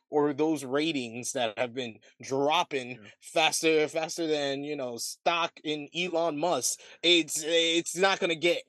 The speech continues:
Speaker 1: any better if you give it just the job matches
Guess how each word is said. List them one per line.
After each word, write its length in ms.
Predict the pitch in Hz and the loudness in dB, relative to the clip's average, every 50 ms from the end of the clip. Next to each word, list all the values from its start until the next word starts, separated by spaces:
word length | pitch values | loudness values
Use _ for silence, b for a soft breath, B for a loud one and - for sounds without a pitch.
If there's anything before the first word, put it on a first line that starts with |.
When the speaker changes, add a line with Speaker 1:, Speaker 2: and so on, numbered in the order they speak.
| _ - | _ -6
Speaker 1:
any 300 | - 170 180 170 160 160 | -4 -2 -2 -2 -4 -6
better 480 | 139 120 123 151 160 143 117 107 107 101 | -4 0 2 2 2 2 0 -2 -6 -6
if 200 | 107 123 127 139 | -8 -8 -6 -4
you 240 | 143 147 147 143 135 | 0 2 2 2 2
give 200 | 120 143 143 131 | 2 2 2 2
it 140 | 139 135 131 | 0 -2 -2
just 280 | 143 139 131 - - | -4 -6 -6 -6 -6
the 120 | - 131 120 | -6 -6 -6
job 540 | 107 - 143 143 147 147 143 143 139 131 127 | -4 -2 0 2 4 4 2 2 0 -2 -6
matches 680 | 135 135 131 135 135 127 - 143 139 131 127 120 117 | -4 -2 -2 -2 -2 -4 -4 -4 -4 -4 -6 -8 -10